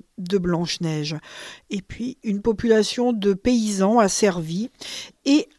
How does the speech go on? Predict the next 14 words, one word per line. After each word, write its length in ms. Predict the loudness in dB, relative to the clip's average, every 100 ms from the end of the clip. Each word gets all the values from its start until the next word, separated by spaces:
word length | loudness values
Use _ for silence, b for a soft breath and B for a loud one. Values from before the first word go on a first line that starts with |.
| -2
en 160 | 0
proie 640 | -2 -6 0 6 6 4 -8 -2
aux 160 | 0
violences 760 | 0 2 4 4 2 -2 -2 0
récurrentes 920 | 0 2 -2 -2 -4 -4 -4 -6 -6
du 400 | -6 -6 -6 -6
Seigneur. 800 | -6 -4 -4 -4 -4 -6 -6 -8 -10 B B B B _ -2
Et 120 | -2
puis, 300 | -2 -2 0
dans 160 | 2 0
ce 160 | 0
roman, 500 | -2 0 0 0 -2 -6 _ -12
bien 600 | -8 -4 0 2 2 2 0
évidemment, 580 | 0 -2 -2 0 -2